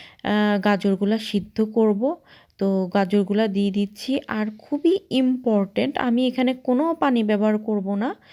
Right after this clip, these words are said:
এখানে আমি ব্যবহার করব শুধু গরুর দুধ, আর আমি ব্যবহার করছি এই দুধটা।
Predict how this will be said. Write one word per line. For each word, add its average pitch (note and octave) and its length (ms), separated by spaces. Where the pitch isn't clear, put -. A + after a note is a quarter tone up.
এখানে D4 280
আমি D4 200
ব্যবহার A#3 340
করব A#3 320
শুধু B3 800
গরুর G#3+ 440
দুধ, C#4+ 220
আর G3 140
আমি D#4 280
ব্যবহার B3 340
করছি A3 460
এই C4+ 220
দুধটা। A3 640